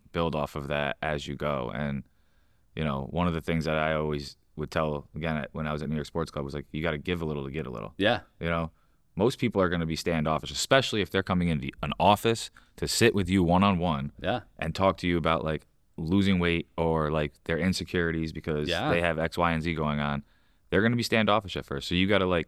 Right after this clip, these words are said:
Speaker 1: talk to them about, like, your journey a little bit.
Speaker 2: Yeah.
Speaker 1: And, uh, you know, I had a client that's a trainer now, and he came to me probably six months into training, and he was like, "Hey, I think I wanna, like, try to get into this." And I was like, "Come to me in six more months."
Speaker 2: Yeah.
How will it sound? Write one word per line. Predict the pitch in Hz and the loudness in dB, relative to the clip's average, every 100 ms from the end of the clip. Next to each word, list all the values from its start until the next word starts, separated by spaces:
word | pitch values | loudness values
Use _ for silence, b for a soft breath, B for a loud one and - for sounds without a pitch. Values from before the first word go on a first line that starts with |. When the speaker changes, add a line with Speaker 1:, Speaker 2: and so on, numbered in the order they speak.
| _ _ | _ _
Speaker 1:
talk | 95 90 | 2 2
to | - | 2
them | 85 | 2
about, | 92 76 73 | 4 2 0
like, | 76 71 | -2 -6
your | 78 85 92 | -2 0 0
journey | 78 73 73 | 0 -4 -4
a | |
little | 71 69 | -4 -4
bit. | 64 67 - _ _ | -4 -6 -8 _ _
Speaker 2:
Yeah. | 90 98 | -2 0
Speaker 1:
And, | 131 78 76 | 0 0 2
uh, | 73 69 67 - | 2 0 -2 -4
you | 80 | -2
know, | 78 71 71 - _ 82 | 0 0 -4 -8 _ -2
I | |
had | 82 85 | 2 2
a | 80 73 | 2 -2
client | - 85 82 76 | 0 0 0 -2
that's | 76 | -6
a | 71 | -6
trainer | - 87 80 78 | -2 0 0 2
now, | 85 92 78 | 2 2 2
and | 76 73 _ _ _ _ | 0 -6 _ _ _ _
he | 87 | 0
came | 90 85 | 2 2
to | 82 | 2
me | 85 85 80 80 _ _ _ _ | 2 2 0 -4 _ _ _ _
probably | 87 87 82 78 82 80 78 78 _ _ _ _ | 2 4 2 -2 0 0 0 -4 _ _ _ _
six | - 92 | 0 0
months | 92 87 87 | 2 0 2
into | 82 - | -2 -2
training, | - 87 85 78 | 0 0 2 0
and | 78 | 0
he | 76 | -2
was | 71 | -2
like, | 71 | 0
"Hey, | 87 | 0
I | 76 | 0
think | 92 90 | 0 0
I | |
wanna, | 85 69 | 0 -2
like, | 69 67 | -4 -4
try | 76 | -4
to | 67 | -2
get | 73 | -2
into | 80 | -2
this." | 67 62 | -2 -4
And | 73 | -4
I | |
was | 71 | -4
like, | 60 _ _ - | -8 _ _ 0
"Come | 90 | 4
to | |
me | 92 | 6
in | 87 | 4
six | 78 80 82 | 0 -4 -2
more | 73 | -4
months." | 62 55 - _ _ | -4 -8 -16 _ _
Speaker 2:
Yeah. | 107 127 | 2 2